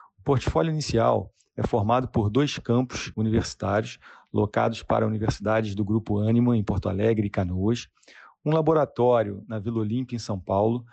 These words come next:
locado para o Alta Diagnósticos, do Grupo dasa, duas universidades em Campinas, locadas para a Anhanguera e Facamp, respectivamente,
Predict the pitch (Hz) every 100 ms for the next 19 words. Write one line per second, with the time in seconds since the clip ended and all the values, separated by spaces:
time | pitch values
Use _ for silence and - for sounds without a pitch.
0 | - _ 101 101 113 113 110 110 101 110
1 | 127 123 113 110 101 95 104 117 - 110
2 | 92 98 - 101 95 98 110 131 - _
3 | - - _ - 113 156 175 160 147 139
4 | - 113 110 113 101 110 113 101 - 107
5 | 131 139 - - - 104 101 110 107 -
6 | 104 104 98 101 110 107 98 - 101 113
7 | 120 98 - 98 - 117 135 110 123 -